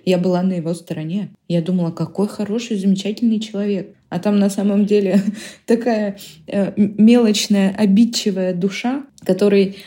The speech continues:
всё не мог простить, э, того инцидента с Эйнштейном.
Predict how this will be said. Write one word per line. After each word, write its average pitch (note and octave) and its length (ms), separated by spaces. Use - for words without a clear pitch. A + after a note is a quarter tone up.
всё G#3+ 380
не G#3 200
мог A3 320
простить, - 720
э, F#3+ 480
того G#3 260
инцидента G3+ 560
с - 160
Эйнштейном. G3+ 720